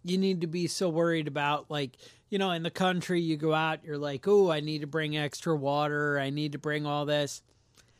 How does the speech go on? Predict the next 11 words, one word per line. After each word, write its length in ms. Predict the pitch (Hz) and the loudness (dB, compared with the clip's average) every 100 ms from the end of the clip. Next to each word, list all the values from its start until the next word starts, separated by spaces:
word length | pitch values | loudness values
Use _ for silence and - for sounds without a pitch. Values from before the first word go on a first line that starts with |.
| _ _ - | _ _ -8
Probably 380 | 294 285 262 | -2 2 2
not 420 | 196 165 160 180 175 | 2 0 0 0 0
as 180 | 156 | -4
crucial 800 | - - 226 220 185 180 147 127 - | -8 -4 2 2 2 2 0 -2 -10
when 180 | 175 165 | -4 0
you're 180 | 165 170 | 2 2
in 160 | 165 151 | 2 -2
the 80 | |
city. 540 | 139 240 247 180 160 160 _ _ _ _ _ - | -2 6 6 6 2 -2 _ _ _ _ _ -8
Um, 300 | 160 143 139 - - | -4 -6 -8 -20 -16
I, 140 | 185 | -14